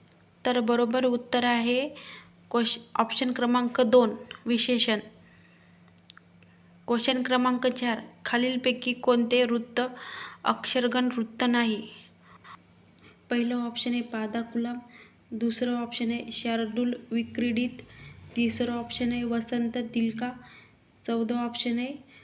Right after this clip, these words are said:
स्वरगंध्रा. तर बरोबर उत्तर आहे ऑप्शन क्रमांक एक, पादाकुलम. क्वेश्चन क्रमांक पाच,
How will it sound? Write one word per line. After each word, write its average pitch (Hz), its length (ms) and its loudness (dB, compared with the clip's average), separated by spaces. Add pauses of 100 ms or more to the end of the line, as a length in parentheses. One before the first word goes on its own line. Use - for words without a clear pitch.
(200)
स्वरगंध्रा. 226 760 -2 (1600)
तर 247 160 2
बरोबर 240 480 2
उत्तर 240 420 0
आहे 233 280 -2 (800)
ऑप्शन 240 380 0
क्रमांक 240 460 0
एक, 240 320 2 (220)
पादाकुलम. 226 720 2 (1500)
क्वेश्चन 247 400 0
क्रमांक 240 460 0
पाच, 233 400 -2